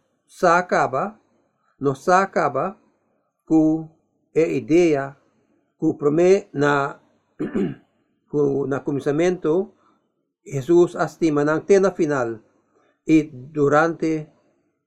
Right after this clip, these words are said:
durante comimiento, y después que Jesús se dona Judas e pan, Satanás adrente. Y idea, tauta cocinando gaba de en su mente. Y ahora Jesús adone e pida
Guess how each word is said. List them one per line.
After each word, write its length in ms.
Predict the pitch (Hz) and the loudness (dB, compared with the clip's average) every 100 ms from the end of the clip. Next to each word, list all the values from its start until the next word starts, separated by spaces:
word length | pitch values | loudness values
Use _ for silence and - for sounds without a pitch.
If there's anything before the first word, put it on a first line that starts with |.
| _ | _
durante 560 | - 131 147 156 147 160 | -6 2 4 2 0 -4
comimiento, 880 | 143 135 135 175 170 143 170 - _ _ _ _ _ _ _ | -2 -2 0 -2 -2 -2 -4 -6 _ _ _ _ _ _ _
y 440 | - 151 147 147 143 _ _ | -4 0 0 -2 -10 _ _
después 520 | - 135 - 170 170 | -6 -6 0 0 0
que 160 | - 143 | -2 -2
Jesús 280 | 135 151 | -2 -4
se 80 | 185 | -4
dona 360 | 160 143 139 139 - _ - | -2 -2 -2 -6 -12 _ -8
Judas 380 | 143 147 135 | -2 0 0
e 60 | 156 | -2
pan, 380 | - 170 190 214 _ | -2 0 -2 -6 _
Satanás 580 | - 160 156 139 160 156 | -2 -2 0 0 0 2
adrente. 640 | 170 151 131 - 143 113 - _ _ _ _ _ _ _ _ _ | 0 0 -2 0 0 0 -8 _ _ _ _ _ _ _ _ _
Y 320 | 160 180 165 | -2 -2 -4
idea, 640 | 147 151 185 156 156 165 _ _ _ _ _ | -2 4 6 6 0 -8 _ _ _ _ _
tauta 520 | 156 160 165 170 165 | 0 2 2 -2 -2
cocinando 600 | 170 139 151 147 175 185 | -4 -4 -2 0 0 -2
gaba 360 | 170 135 120 123 | -4 -6 -6 -6
de 120 | 131 | -4
en 80 | 123 | -4
su 120 | 139 | -4
mente. 460 | 127 120 - 110 - _ _ _ _ | -4 -4 -6 -14 -16 _ _ _ _
Y 100 | - | 0
ahora 240 | 147 151 156 | 4 4 2
Jesús 600 | 139 - 180 185 - _ _ _ _ - | -4 0 2 2 -2 _ _ _ _ -4
adone 540 | 151 151 143 147 170 | 0 2 2 0 -2
e 40 | 160 | -2
pida 460 | 160 147 143 139 | 0 0 -2 -6